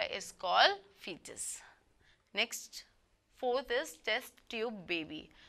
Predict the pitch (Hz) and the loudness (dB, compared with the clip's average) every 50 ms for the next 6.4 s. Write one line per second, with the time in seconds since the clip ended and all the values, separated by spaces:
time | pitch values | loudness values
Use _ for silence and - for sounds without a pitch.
0 | - - - _ - 220 226 311 311 - - 320 302 - - - 302 285 233 220 | -20 -20 -14 _ -6 -6 -6 -6 -4 -4 -2 -4 -2 -4 -6 -6 -6 -6 -4 -2
1 | 226 214 202 202 190 196 220 302 392 - - - - - _ _ - 208 208 226 | -2 0 0 0 -2 -2 -4 -4 -6 -8 -12 -20 -20 -20 _ _ -6 -4 -2 0
2 | 240 254 269 247 262 277 294 277 240 - 240 254 247 220 196 196 208 202 190 190 | 0 0 0 0 -2 -2 -2 -4 -6 -6 -8 -8 -8 -8 -6 -4 -2 0 0 0
3 | 214 269 381 415 - - - 214 214 214 208 226 262 302 381 480 494 - - _ | 0 -2 -4 -6 -10 -10 -10 -8 -6 -4 0 4 6 8 8 6 4 0 -10 _
4 | _ _ _ _ - 226 247 254 226 196 202 185 - - 226 254 370 403 381 - | _ _ _ _ -2 -2 -2 -2 -2 -4 -4 -6 -6 -4 -2 -2 -2 -4 -4 -4
5 | 233 202 180 - - - - 185 170 165 175 - 427 494 508 - - - - - | -2 -2 -2 -4 -8 -10 -4 0 2 4 4 4 4 2 -2 -8 -18 -16 -10 -8
6 | 180 151 156 175 - - 185 151 | -6 -6 -6 -6 -6 -6 -8 -8